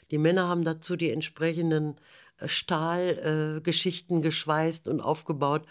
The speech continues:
Einer hat einen Kradeng gebaut, ne? Und da gab es eine Zirkusband, die Unbeugsamen von Tempelhof.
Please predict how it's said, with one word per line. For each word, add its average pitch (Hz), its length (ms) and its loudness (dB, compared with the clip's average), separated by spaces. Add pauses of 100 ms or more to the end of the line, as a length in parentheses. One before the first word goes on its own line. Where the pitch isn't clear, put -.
(320)
Einer 156 220 2
hat 160 160 -2
einen 160 120 -10
Kradeng 151 480 4
gebaut, 127 520 0 (520)
ne? 156 120 -2
Und 160 320 -2
da 185 260 2
gab 175 300 -2
es 175 160 -4
eine 147 380 -2
Zirkusband, 208 920 0 (380)
die 160 120 4
Unbeugsamen 156 880 2
von 131 240 -6
Tempelhof. 170 800 -2